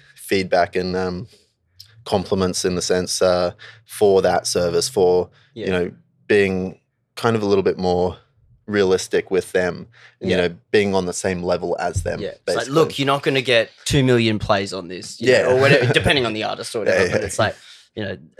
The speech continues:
Speaker 2: be realistic with it. But it sounds like it's almost like, um, you're almost like promotions and, and, um, like, you know,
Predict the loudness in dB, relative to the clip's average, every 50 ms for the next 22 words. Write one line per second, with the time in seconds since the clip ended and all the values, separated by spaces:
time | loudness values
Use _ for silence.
0 | -10 0 2 2 4 4 2 2 0 0 0 -2 -6 -10 -10 -12 -12 -12 -8 -8
1 | -8 -8 -4 -4 -6 -6 -6 _ -20 -20 -20 -16 _ -8 -6 0 2 4 4 4
2 | 2 2 2 2 2 0 -2 -6 -2 -2 -2 0 0 -2 -2 -4 -4 -4 -2 -2
3 | -2 -4 -6 -10 -8 -6 -6 -6 -8 -12 -16 -18 -20 _ _ _ _ -8 -6 -4
4 | -4 -2 -2 -2 -2 -2 -6 -10 -8 -8 -8 -8 _ -12 -10 -4 0 0 0 0
5 | 0 -2 -2 -2 -2 -4 -4 -4 -4 -4 -6 -6 -6 -6 -4 -4 -6 -8 -10 -10
6 | -8 -6 -8 -8 -8 -12 -14 -16 -14 -12 -12 -12 -12 -14 _ -18 -16 -14 -14 -12
7 | -14 -16